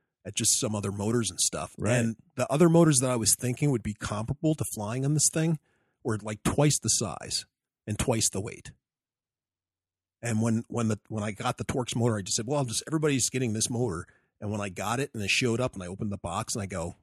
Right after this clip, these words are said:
Speaker 1: "This little motor is gonna be on this plane? Are you
Speaker 2: Uh,
Speaker 1: serious?"
Speaker 2: yeah. It does for, for this,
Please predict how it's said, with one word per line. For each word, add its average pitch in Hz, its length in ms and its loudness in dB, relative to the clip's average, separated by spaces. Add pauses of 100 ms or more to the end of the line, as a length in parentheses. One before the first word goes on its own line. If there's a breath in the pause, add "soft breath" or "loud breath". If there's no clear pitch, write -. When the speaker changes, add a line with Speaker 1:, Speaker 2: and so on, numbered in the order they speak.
(100)
Speaker 1:
"This - 200 4
little 175 160 8
motor 175 260 8
is 170 100 4
gonna 156 160 4
be 156 120 4
on 147 100 4
this 151 140 4
plane? 165 420 2 (260)
Are - 60 -10
you 101 80 -2
Speaker 2:
Uh, - 40 -2
Speaker 1:
serious?" 123 600 4
Speaker 2:
yeah. 92 100 -4 (720)
It 143 120 4
does 185 480 10
for, 147 240 4
for 151 240 8
this, 120 440 2